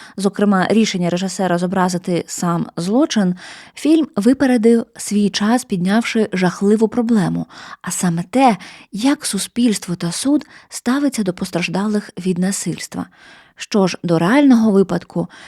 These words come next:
під час судового розгляду справи адвокати обвинувачених настільки допитували Шеріл Арауджо про її власне життя, що ця справа стала широко розглядатися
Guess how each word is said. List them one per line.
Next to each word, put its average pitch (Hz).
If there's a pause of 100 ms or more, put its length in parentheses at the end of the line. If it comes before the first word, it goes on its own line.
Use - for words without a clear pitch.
(140)
під -
час 349
судового 196
розгляду 190
справи 220 (300)
адвокати 190
обвинувачених 185 (240)
настільки 196
допитували 185
Шеріл 185
Арауджо 214
про 185
її 196
власне 190
життя, 196 (300)
що -
ця 233
справа 226
стала 208
широко 240
розглядатися 190